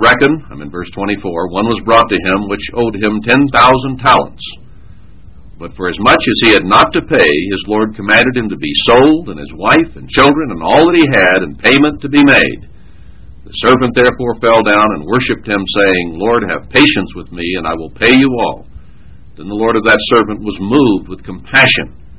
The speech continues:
and loosed him, and actually forgave him the debt. Didn't even require it to be paid, but forgave it.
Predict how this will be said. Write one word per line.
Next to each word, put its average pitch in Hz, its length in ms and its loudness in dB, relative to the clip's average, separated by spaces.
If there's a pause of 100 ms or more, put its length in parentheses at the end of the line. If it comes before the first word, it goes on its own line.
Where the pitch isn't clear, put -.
(300)
and 78 120 -10
loosed 107 380 2
him, 76 380 -8 (360)
and 98 140 -4
actually 147 480 2
forgave 156 500 2
him 127 140 -2
the 80 160 -6
debt. 71 300 -8
Didn't 135 180 -2
even 190 200 -2
require 196 520 2
it - 60 -6
to - 100 -6
be 82 220 -4
paid, 71 240 -6
but - 140 -8
forgave 214 360 2
it. - 180 -4